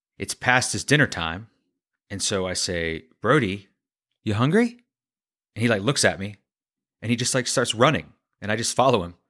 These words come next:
And he ran all the way back to my cabin, and all was well. Oh boy, I gotta catch up. Tale number eight. I heard this next tale from a guy named Jim,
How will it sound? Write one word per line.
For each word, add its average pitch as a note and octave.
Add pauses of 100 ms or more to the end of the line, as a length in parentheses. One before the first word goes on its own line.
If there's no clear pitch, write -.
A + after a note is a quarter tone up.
(380)
And G2+
he G#2+
ran A#2+
all A#2
the A#2+
way A2
back G#2+
to -
my G2+
cabin, F2 (600)
and G2
all F2+
was F2+
well. - (920)
Oh B2+
boy, E2 (100)
I F#2+
gotta G2
catch -
up. C2 (640)
Tale C3
number A#2+
eight. F2+ (800)
I B2
heard A#2
this A#2
next A#2
tale G#2
from F#2+
a F2+
guy G2+
named F2
Jim, A#2